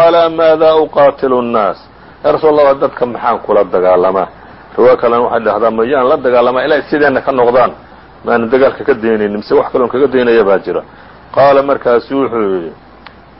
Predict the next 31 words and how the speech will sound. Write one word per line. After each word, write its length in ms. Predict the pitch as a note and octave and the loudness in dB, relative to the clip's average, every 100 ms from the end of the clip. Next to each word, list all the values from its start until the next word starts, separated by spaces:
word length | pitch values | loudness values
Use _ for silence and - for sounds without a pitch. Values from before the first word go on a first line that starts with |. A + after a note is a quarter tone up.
| - | -6
"Qaatilhum 800 | B2 C#3+ D3 D3 C#3+ C#3 C#3 C#3 | 2 4 2 0 -2 0 -2 -4
xataa 460 | B2 C#3 B2+ C#3 C3 | -4 -4 -2 0 2
yashhaduu 540 | C3 B2+ B2 B2+ C3 C3+ | 2 -2 -4 -4 -2 0
an 120 | C3 B2+ | 0 0
laa 260 | C3 C3 B2+ | 2 2 0
ilaaha 400 | B2+ B2 A#2+ A#2 | 0 2 2 0
ila 180 | A#2+ A#2+ | 0 0
Allah 320 | A#2 A2 G#2 - - - - - - - - - - - | 2 2 0 -2 -14 -20 -20 -20 -20 -20 -20 -20 -12 -2
wa 140 | A#2+ | 0
anna 200 | C#3 C3+ | 0 0
Muhammadan 580 | B2+ A#2 C3 C3 B2+ A#2+ G#2+ A2+ | -2 -4 -6 -4 0 2 2 2
Rasuulullah." 560 | - G#2+ G#2 G2 F#2+ G2+ | 0 0 0 2 0 2
La 120 | D3+ | 0
dagaalam 580 | C3+ B2 C3 C3 C3 A#2 | 2 2 4 2 2 0
ilaa 280 | B2 C3+ A#2 | 0 2 2
ay 80 | A2 | 0
ka 180 | - E3 | -2 -4
qiraan 560 | - C#3 E3 D3 G#2 - - - - - | 0 2 4 2 -2 -10 -20 -20 -20 -12
inaanu 760 | B2 B2+ B2+ A#2+ A#2+ A#2+ A#2+ A2+ F#2 G2 | -4 0 2 2 2 2 0 -2 -6 -4
jirin 240 | B2 D3 | 0 0
ku 140 | - B2+ | 0 0
la 120 | A#2+ | 2
caabudo 380 | A2 A#2 A#2+ A#2+ | 2 2 2 2
Alle 200 | A#2 A#2+ | 2 2
mooyaane, 560 | A#2 A2+ A2+ A2+ A2 A2 | 0 0 2 2 2 0
Muxammedna 500 | G#2+ - A2 A#2 A#2 | -4 -8 -4 -2 0
uu 100 | A2 | 0
rasuulka 440 | G2 - G#2 G#2 | 0 -2 -4 0
Alle 160 | G2+ G2+ | 0 0
uu 160 | F#2+ G2 | -2 -2
yahay. 280 | F#2+ G2 | -2 -2